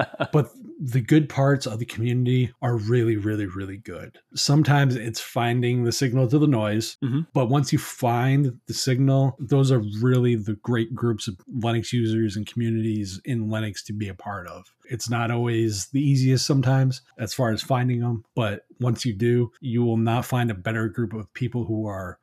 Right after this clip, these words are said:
Speaker 1: open and willing to have discussions and help and just don't really care what your technological choices are at the end of the day. Do you, as far as your tech. That is awesome. And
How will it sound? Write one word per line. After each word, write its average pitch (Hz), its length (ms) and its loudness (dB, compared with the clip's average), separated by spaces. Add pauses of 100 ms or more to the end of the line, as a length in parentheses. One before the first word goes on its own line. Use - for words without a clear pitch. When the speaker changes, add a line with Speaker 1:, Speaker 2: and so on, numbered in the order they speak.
Speaker 1:
open 131 420 2
and 117 240 -2
willing 120 380 2
to 107 120 -6
have 92 220 -8
discussions 123 680 0
and 92 120 -6
help 123 400 -2 (160)
and 95 400 -8 (160)
just - 360 -8
don't 160 180 4
really 175 200 6
care 165 340 4
what 139 260 2
your 135 100 2
technological 139 720 4
choices 143 400 2
are 143 400 4
at 127 200 0
the 143 100 2
end 135 100 6
of 127 100 2
the 127 60 2
day. 131 400 4 (180)
Do 139 100 6
you, 117 320 4 (160)
as 113 180 -4
far 113 200 0
as 101 280 -4 (120)
your 123 180 -2
tech. 98 380 -10 (340)
That 127 300 0
is 117 120 -2
awesome. 139 540 0
And 120 300 -2